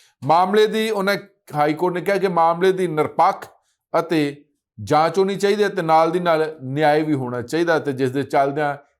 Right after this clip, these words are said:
ਇਹ ਜਿਹੜਾ ਫੈਸਲਾ ਹਾਈ ਕੋਰਟ ਨੂੰ ਸੁਣਾਉਣਾ ਪਿਆ। ਮਾਮਲੇ ਦੇ ਵਿੱਚ ਅਸਲ 'ਚ ਪਟੀਸ਼ਨ ਕਰਤਾ ਨਿਸ਼ਾਂਤ ਕੁਮਾਰ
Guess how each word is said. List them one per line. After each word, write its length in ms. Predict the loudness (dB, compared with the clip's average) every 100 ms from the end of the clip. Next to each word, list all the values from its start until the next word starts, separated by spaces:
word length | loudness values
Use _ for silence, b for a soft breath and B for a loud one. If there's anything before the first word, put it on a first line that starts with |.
| _
ਇਹ 160 | 0 2
ਜਿਹੜਾ 200 | 2 0
ਫੈਸਲਾ 560 | 0 0 0 0 0 2
ਹਾਈ 200 | 0 -2
ਕੋਰਟ 240 | -4 -6
ਨੂੰ 200 | -8 -12
ਸੁਣਾਉਣਾ 400 | -8 -6 -4 -4
ਪਿਆ। 320 | -4 -6 -6 -8 _ _ _ _ _ _ _ _ _ b b b b b b -8
ਮਾਮਲੇ 380 | 0 2 4 2
ਦੇ 80 | 4
ਵਿੱਚ 200 | 2 0
ਅਸਲ 200 | 0 0
'ਚ 120 | -2
ਪਟੀਸ਼ਨ 520 | -4 -4 -4 -2 -4
ਕਰਤਾ 380 | 0 -2 2 0
ਨਿਸ਼ਾਂਤ 440 | 0 -2 -2 -2
ਕੁਮਾਰ 440 | -4 0 2 2